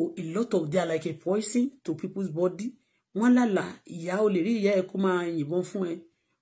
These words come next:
Wàá jáde kó, òun ló bá máa rí ṣá lórí ọ̀rọ̀ ẹ. Ó lè jẹ́ pé bóyá ó ti ṣe nǹkan kan o,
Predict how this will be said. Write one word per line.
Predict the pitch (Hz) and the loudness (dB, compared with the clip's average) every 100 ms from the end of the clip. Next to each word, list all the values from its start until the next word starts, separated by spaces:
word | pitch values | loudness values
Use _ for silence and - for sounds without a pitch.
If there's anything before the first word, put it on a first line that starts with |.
| _ | _
Wàá | 156 | -10
jáde | 185 220 180 165 | -6 -6 -4 -6
kó, | 165 | -4
òun | 160 180 | -2 0
ló | 190 | 0
bá | 202 | 2
máa | 185 175 | 2 2
rí | 196 202 | -2 -2
ṣá | - 208 208 | -6 -4 -2
lórí | 214 214 | -2 0
ọ̀rọ̀ | 202 160 | 0 0
ẹ. | 151 151 _ _ _ _ _ _ - | -4 -8 _ _ _ _ _ _ -2
Ó | 320 | 2
lè | 262 | 4
jẹ́ | 196 | 2
pé | 196 | 2
bóyá | 240 254 | 4 6
ó | 247 | 6
ti | 233 | 2
ṣe | - 220 | 2 0
nǹkan | - 202 | 2 -4
kan | 196 208 | -2 0
o, | 185 | 2